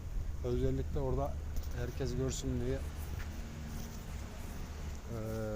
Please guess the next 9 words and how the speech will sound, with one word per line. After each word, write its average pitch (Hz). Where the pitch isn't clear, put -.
s-, -
işaretlemişler 131
yani. 98
Bir -
bant, 113
şerit 117
bantla 123
falan 123
işaretlemişler. 120